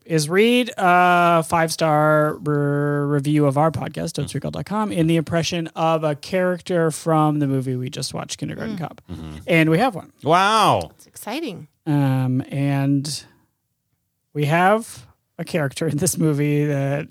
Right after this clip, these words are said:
Speaker 1: everybody loves to do an impression of. It's
Speaker 3: Uh-huh.
Speaker 1: Arnold Schwarzenegger.
Speaker 3: It is.
Speaker 1: Uh, I don't wanna say it has to be that, and I don't remember who has already done Arnold.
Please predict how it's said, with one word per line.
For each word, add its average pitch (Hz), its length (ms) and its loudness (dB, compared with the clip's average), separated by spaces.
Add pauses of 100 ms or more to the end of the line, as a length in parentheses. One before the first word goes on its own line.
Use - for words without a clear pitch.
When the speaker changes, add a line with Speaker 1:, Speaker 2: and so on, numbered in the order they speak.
Speaker 1:
everybody 147 420 0
loves 131 300 -8
to 131 260 -4
do 135 220 -8
an 131 40 -6
impression 147 380 -10
of. 147 140 -14
It's 147 160 -8
Speaker 3:
Uh-huh. 160 80 -4
Speaker 1:
Arnold 147 220 -8
Schwarzenegger. - 580 -12 (120)
Speaker 3:
It 87 120 -14
is. 76 320 -14 (160)
Speaker 1:
Uh, - 40 -2
I 139 220 -2
don't 170 80 2
wanna 170 120 0
say 170 100 0
it 151 80 0
has 180 160 2
to - 80 -4
be 208 80 2
that, 214 260 2
and 180 100 -4
I 151 100 2
don't 170 180 0
remember 160 300 0
who 156 520 0
has 143 260 -4
already 143 360 -2
done 156 240 0
Arnold. 214 520 -4